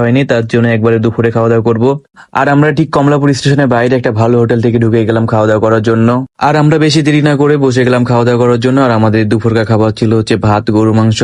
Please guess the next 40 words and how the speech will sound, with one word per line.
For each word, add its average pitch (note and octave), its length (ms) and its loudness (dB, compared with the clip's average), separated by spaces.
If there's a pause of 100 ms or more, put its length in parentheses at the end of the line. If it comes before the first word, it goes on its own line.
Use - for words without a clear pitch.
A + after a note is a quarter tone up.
আর G#2+ 120 -2
ডাল। G#2+ 160 0 (640)
আর G#2 80 0 (100)
আমাদের G#2+ 240 0 (100)
অনেক A2+ 240 2
ক্ষুধা A#2 260 0
লেগেছিল, A2 360 0
কারণ A2 220 0
আমাদের G#2+ 240 0
পৌঁছাতে G#2+ 420 0
পৌঁছাতে G#2+ 400 -2
প্রায় G#2+ 200 0 (100)
দুইটা G#2+ 320 0
বেজে A2 220 0
গেছিল। A2 220 -2 (180)
তো A2 60 -2 (120)
সবার G2+ 300 0
অনেক G#2 180 0
ক্ষুধা A2 240 0
লেগেছিল, G#2 380 0
কারণ G#2+ 140 0 (100)
সকালে G2+ 300 0
খাওয়া G#2 220 0
হয়নি। G#2+ 240 2 (360)
খাওয়া C3+ 180 0
দাওয়া C#3+ 200 0
শেষ D3 160 0
করে D#3+ 180 2
আমরা D3+ 180 0
চলে C#3+ 80 2 (120)
গেলাম C#3 220 2
ঢাকা A#2+ 220 2
শহর B2 180 0
ঘুরতে A#2+ 280 0
রিক্সা A#2+ 320 0
নিয়ে। C3 200 2
আর A#2 60 -2 (100)
অনেক A2 200 2
জায়গায় A2+ 220 0
ঘুরেছি, A2 280 -2